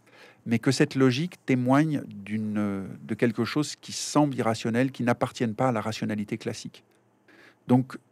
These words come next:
une logique, oui, mais une logique non rationnelle parce que, euh, parce que, euh, euh, travaillée par, euh, par cet affrontement avec, euh, les forces du chaos, euh, dont il faut extraire, euh, ce qu'on en peut pour, euh,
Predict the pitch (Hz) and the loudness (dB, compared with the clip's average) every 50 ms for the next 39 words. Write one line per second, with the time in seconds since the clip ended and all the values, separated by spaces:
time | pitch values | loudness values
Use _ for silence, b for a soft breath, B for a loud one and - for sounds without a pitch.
0 | _ - 160 156 156 147 143 139 127 135 135 131 - - 139 156 190 208 - 196 | _ 4 4 6 8 8 8 8 8 4 0 -4 -4 -4 -2 -2 -2 -4 -6 -4
1 | 127 127 131 131 120 123 123 113 131 151 151 - 127 131 151 151 135 131 123 - | 0 2 2 4 4 2 2 2 0 -2 -6 -2 2 2 4 4 4 2 0 0
2 | - 120 113 120 139 165 165 147 - - 117 - - - - - 147 147 156 170 | -2 -2 -2 0 0 -2 -2 -4 -4 -6 -6 -6 -8 -10 -6 0 2 4 4 4
3 | 170 B B B B B B B B B - - 120 117 113 107 104 104 - - | 2 B B B B B B B B B -2 2 4 4 4 2 0 -2 -4 -6
4 | 110 - - - - - 139 139 143 143 135 123 113 110 104 104 104 - - 104 | -8 -8 -8 -12 -10 -4 -2 0 0 2 2 2 2 2 0 -2 -4 -6 -8 -8
5 | 98 95 - - 113 117 135 123 131 123 113 113 131 151 160 - - 113 107 113 | -10 -8 -10 -6 -2 0 2 4 4 2 2 2 2 0 0 0 0 0 0 0
6 | 113 104 107 98 98 98 101 104 - - b b b b b b _ _ - 110 | 0 0 -2 -4 -4 -4 -8 -10 -14 -18 b b b b b b _ _ -6 -6
7 | - - - 117 - 113 110 - - 113 107 - - 123 131 139 139 127 110 98 | -4 -2 -2 0 0 0 -2 -2 -4 -6 -6 -4 0 2 2 2 2 2 0 0
8 | 104 101 101 - 107 98 98 98 98 98 107 - 117 - - - 104 95 - - | 0 -2 -4 -4 -4 -4 -2 -4 -6 -8 -8 -10 -12 -12 -8 -6 -6 -4 0 0
9 | 120 113 - 107 107 104 - 123 110 107 113 131 - - _ _ B B B B | 0 0 0 -4 -8 -2 0 2 2 4 2 0 -2 -8 _ _ B B B B
10 | B B B - - 110 107 104 98 95 98 - - 110 110 - - 113 104 - | B B B -6 -2 0 2 2 2 2 0 -2 -2 -2 -2 -2 -4 -8 -6 0
11 | - 120 117 - - - - - - 131 139 143 147 135 - 110 104 104 101 101 | 2 2 2 2 0 -8 -6 2 4 6 6 6 4 2 0 -2 -2 -2 -2 -2
12 | - - - - - - 110 - - - 117 - 123 120 117 110 104 101 - 127 | -4 -6 -8 -8 -10 -10 -10 -6 -4 -4 -2 0 0 0 0 0 0 0 2 2
13 | 139 139 139 - - - 98 - 95 95 90 95 - | 2 0 -2 -8 -12 -12 -8 -8 -6 -6 -6 -8 -10